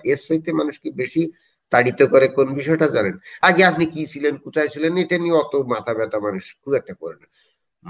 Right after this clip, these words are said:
মানুষ মাথা ব্যথা করে, ভাই মরিয়ে গেলে আসলে কি সব শেষ নাকি? আচ্ছা ঠিক আছে, যদি শেষ হয় তাহলে মরে যাওয়ার আগে দুনিয়াতে তো বহুত আকাম কুকাম করি, অনেকে ধন সম্পদ হয়তো মেরে খেয়েছি,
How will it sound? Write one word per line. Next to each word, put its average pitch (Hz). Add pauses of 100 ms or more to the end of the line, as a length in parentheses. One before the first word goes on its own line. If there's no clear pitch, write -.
মানুষ 120
মাথা 143
ব্যথা 170
করে, 147 (140)
ভাই 139
মরিয়ে 127
গেলে 156 (120)
আসলে -
কি 160
সব 147
শেষ 147
নাকি? 123 (580)
আচ্ছা 143 (240)
ঠিক 170
আছে, 151 (520)
যদি 143
শেষ 170
হয় 127
তাহলে 147
মরে 143
যাওয়ার 147
আগে 131 (420)
দুনিয়াতে 151
তো 165
বহুত 156
আকাম 143
কুকাম 131
করি, 127 (440)
অনেকে 151
ধন 143
সম্পদ 139
হয়তো 143
মেরে 131
খেয়েছি, -